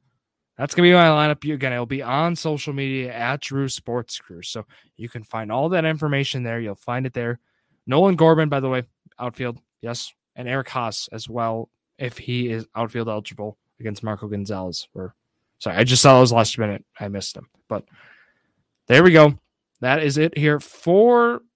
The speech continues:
Drew's Baseball Crew. Again, good luck tomorrow. Hopefully your winning lineup thrives tomorrow. And then again, Fantasia Sports, you gotta come join me on it.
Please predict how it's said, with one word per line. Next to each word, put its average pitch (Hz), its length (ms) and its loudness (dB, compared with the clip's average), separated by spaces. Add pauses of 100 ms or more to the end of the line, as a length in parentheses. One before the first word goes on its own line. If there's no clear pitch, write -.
(880)
Drew's 160 240 4
Baseball 151 540 0
Crew. 156 280 -4
Again, 147 240 0
good 156 160 2
luck 165 180 2
tomorrow. 151 520 0 (220)
Hopefully 156 540 -2
your 139 220 -2
winning 151 300 0
lineup 147 420 -2
thrives 180 720 2
tomorrow. 147 420 -6
And 139 120 -10
then 135 60 -12
again, 135 260 -8 (500)
Fantasia 139 480 -4
Sports, 131 500 -4
you 127 140 -10
gotta 143 240 2
come 135 200 -6
join 127 300 -4
me 127 140 -6
on 117 160 -6
it. 110 200 -10